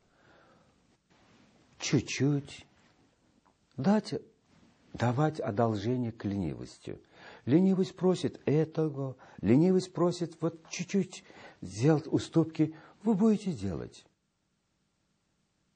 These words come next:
Но каждый уступок, каждая уступка в ленивости оставляет и будет оставлять след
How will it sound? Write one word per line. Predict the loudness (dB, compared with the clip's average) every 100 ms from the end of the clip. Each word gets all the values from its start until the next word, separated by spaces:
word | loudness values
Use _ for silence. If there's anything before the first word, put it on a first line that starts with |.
| _ _ _ _ -2
Но | -2
каждый | -2 0 2 2 2
уступок, | 0 -4 -2 -2 0 -4 -6 -6
каждая | 2 4 6 4 2 2
уступка | 2 -2 -4 0 0 2 0
в | 2
ленивости | 2 2 2 2 0 -2 -8 -6 -6 -8 _ _ _ _ _ -8
оставляет | -8 0 0 2 2 2 -2 -8 _ -6
и | -4
будет | 0 0 0 -4
оставлять | -10 -8 -6 -8 -8
след | -6 -4 -4 -6